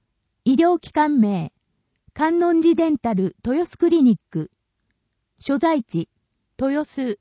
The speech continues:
三の五の三。豊洲レジデンス一階。電話、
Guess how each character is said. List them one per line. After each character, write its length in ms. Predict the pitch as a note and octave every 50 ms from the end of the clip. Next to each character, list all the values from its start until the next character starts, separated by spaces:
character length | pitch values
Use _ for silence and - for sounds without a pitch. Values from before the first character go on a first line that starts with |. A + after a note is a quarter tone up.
| _ _
三 380 | - - D#4 D#4+ E4 D#4+ D#4+ D#4+
の 100 | D#4 D#4
五 140 | - D4+
の 120 | C4+ A3 F3+
三。 360 | - - A#3+ A#3 A3+ G#3 - - _ _ _ _ _ _ _ _ _ _ -
豊 220 | C4 D4+ E4 F4
洲 140 | - - F4
レ 120 | D#4 E4+ -
ジ 100 | - A#3
デ 140 | A#3+ A3+
ン 100 | G#3+ G3+
ス 300 | - - - D#3+ D#3+ - _
一 160 | - G3 - - _ _
階。 300 | - A#3+ A3+ G#3+ G3+ - _ _ _ _ _ _ _ _ _ _ _ _ _ _
電 280 | - C4+ C#4+ C4+ C4+ B3
話、 200 | B3 A#3 G#3